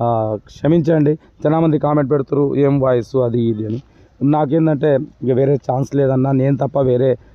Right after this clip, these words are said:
ఎవరు పెట్టడానికి లేదు కాబట్టి పెడుతున్నా, కొంచెం అర్థం చేసుకోండి. మీకోసం రోజుకు నాలుగైదు పెడతా అని చెప్పిన. ఈ రోజు వరకు కూడా ఛానల్లో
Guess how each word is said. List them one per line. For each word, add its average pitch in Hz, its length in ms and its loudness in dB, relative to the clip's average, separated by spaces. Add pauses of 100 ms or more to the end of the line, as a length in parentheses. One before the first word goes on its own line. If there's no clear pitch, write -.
(140)
ఎవరు 151 160 2
పెట్టడానికి 143 440 -2
లేదు 151 260 2 (300)
కాబట్టి 165 440 0 (260)
పెడుతున్నా, 147 460 -2 (120)
కొంచెం 123 380 -4
అర్థం 120 300 -4
చేసుకోండి. 120 560 -6 (360)
మీకోసం 135 400 0
రోజుకు 135 280 -2
నాలుగైదు 131 340 2
పెడతా 123 260 -2
అని 135 100 0
చెప్పిన. 135 280 -2 (380)
ఈ 156 100 2
రోజు 170 220 2
వరకు 160 140 0
కూడా 151 160 0
ఛానల్లో 160 480 0